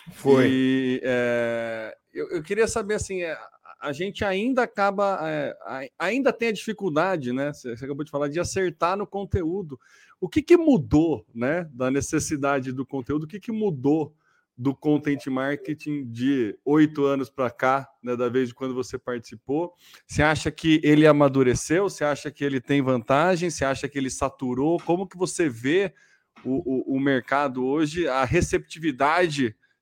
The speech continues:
Speaker 2: tanto de cliente como de, de, de players, né, é, nessa parte de, usando o content marketing como estratégia? Qual, qual que é a principal diferença de, de,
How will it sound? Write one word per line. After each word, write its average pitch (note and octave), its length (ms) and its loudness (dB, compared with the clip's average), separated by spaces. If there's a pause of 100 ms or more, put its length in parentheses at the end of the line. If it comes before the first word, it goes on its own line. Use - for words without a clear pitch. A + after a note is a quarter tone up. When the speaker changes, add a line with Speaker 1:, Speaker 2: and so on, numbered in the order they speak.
Speaker 2:
tanto D3+ 260 2
de D3 120 -6
cliente D3+ 520 0
como C#3+ 360 2
de, B2+ 560 -2
de, A2+ 440 -8 (320)
de A#2 200 -8
players, C3+ 580 4
né, B2+ 220 -2 (460)
é, A#2 560 2
nessa B2+ 300 0
parte B2+ 420 -2
de, A#2+ 100 -12 (160)
usando B2 420 -2
o C3 40 -8
content C3 400 -10
marketing A#2 280 -8
como B2 180 -10
estratégia? A#2 760 -6
Qual, C#3+ 140 -6
qual F#3 160 -2
que - 60 -6
é - 20 -18
a - 20 -20
principal D#3+ 300 -2
diferença C#3 580 -4
de, A#2+ 420 -6
de, G#2+ 360 -8